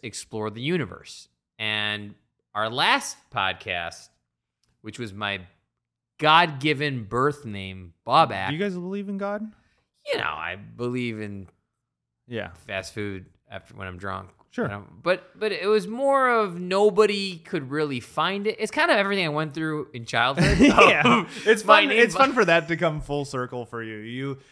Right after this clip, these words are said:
Speaker 2: you get so frustrated as an immigrant child that you have to change your name to Chris to fit in.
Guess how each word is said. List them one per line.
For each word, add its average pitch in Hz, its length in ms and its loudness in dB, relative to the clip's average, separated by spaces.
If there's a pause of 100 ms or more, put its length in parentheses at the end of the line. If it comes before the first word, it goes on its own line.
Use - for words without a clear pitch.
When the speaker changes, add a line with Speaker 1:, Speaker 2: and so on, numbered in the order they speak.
Speaker 2:
you 180 160 -4
get 196 220 2
so 185 260 -2
frustrated 151 720 -2
as 131 180 0
an 131 120 -8
immigrant 135 520 -4
child 120 520 -4
that 123 100 -6
you 123 160 -4
have 113 80 -6
to 127 80 -12
change 127 420 -8
your 127 100 -4
name 117 280 -10
to 120 120 -8
Chris 113 720 -10 (440)
to 135 80 -12
fit 123 260 -8
in. 120 260 -8